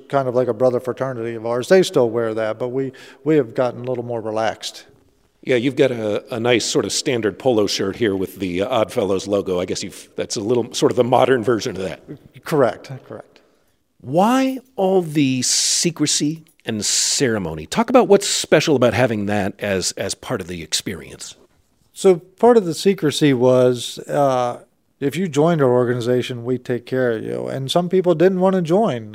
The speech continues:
Speaker 1: Um, and if you didn't join, not to be rude, but we, we had limited resources, and we only took care, we took care of our own. And it was, the,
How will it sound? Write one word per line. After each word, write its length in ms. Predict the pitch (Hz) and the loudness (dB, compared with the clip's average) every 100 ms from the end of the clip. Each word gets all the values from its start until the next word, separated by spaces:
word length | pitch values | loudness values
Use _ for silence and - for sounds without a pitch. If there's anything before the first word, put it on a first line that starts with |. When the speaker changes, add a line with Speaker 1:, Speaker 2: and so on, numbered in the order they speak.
| 117 | -2
Speaker 1:
Um, 340 | 123 113 113 - - - - _ | 0 -2 -4 -16 -20 -20 -20 _
and 160 | 135 135 | -4 -2
if 80 | 123 | 0
you 80 | 135 | 2
didn't 240 | 160 156 | 2 0
join, 480 | 131 143 160 165 160 _ _ - | -2 0 -2 -4 -8 _ _ -10
not 240 | 131 139 | -6 -6
to 60 | 143 | -4
be 180 | 139 131 | -4 -4
rude, 320 | 120 165 175 | -2 0 2
but 80 | 139 | 2
we, 240 | 135 131 - _ | 0 -2 -6 _
we 140 | - 139 | 0 4
had 140 | 139 | 4
limited 360 | 135 156 156 123 | 6 4 4 4
resources, 680 | 131 180 - 120 104 127 117 | 4 2 2 -2 -2 -4 -4
and 140 | 123 | -4
we 120 | 127 | -4
only 280 | 135 143 143 | -4 -4 -4
took 180 | 135 139 | -4 -4
care, 260 | - 135 135 | -2 -4 -2
we 160 | 139 | -4
took 220 | 139 160 | -2 -2
care 200 | 156 151 | 0 0
of 100 | 139 | 2
our 160 | 123 120 | 0 0
own. 320 | 135 113 98 | -2 -6 -10
And 180 | 104 113 | -10 -10
it 80 | 117 | -8
was, 220 | 117 104 | -8 -10
the, 200 | - | -12